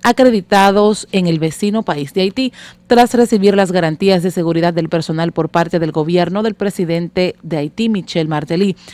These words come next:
además de que se retomará el diálogo y las labores de la Comisión Mixta Bilateral que trabaja la agenda de desarrollo de los dos pueblos. Navarro hizo la afirmación tras sostener una reunión bilateral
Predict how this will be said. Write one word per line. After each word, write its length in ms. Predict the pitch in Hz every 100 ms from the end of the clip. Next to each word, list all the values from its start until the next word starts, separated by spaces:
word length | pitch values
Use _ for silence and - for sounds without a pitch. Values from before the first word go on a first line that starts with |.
| - -
además 360 | 196 202 208
de 140 | 190 202
que 120 | 196
se 200 | - 190
retomará 560 | 196 190 202 190 175 196
el 100 | 202
diálogo 440 | 190 180 196 214
y 60 | 202
las 160 | 180 165
labores 400 | 156 160 175 165
de 80 |
la 80 | 156
Comisión 520 | 147 156 147 185 175 -
Mixta 480 | 202 262 - - 180 - - -
Bilateral 640 | 170 233 214 175 196 240 - - _
que 100 | 247
trabaja 460 | 233 202 196 196 208
la 80 | 165
agenda 340 | 151 196 196
de 80 | 185
desarrollo 640 | 165 - 156 180 180 202
de 80 | 170
los 160 | 151
dos 240 | - 151 -
pueblos. 500 | 170 156 147 156 - - - -
Navarro 420 | 196 196 202 208
hizo 220 | 208 -
la 100 | 185
afirmación 560 | 175 214 190 190 214 214
tras 180 | 190 170
sostener 380 | 202 190 190
una 180 | 196 190
reunión 340 | 185 175 180 185
bilateral 200 | 175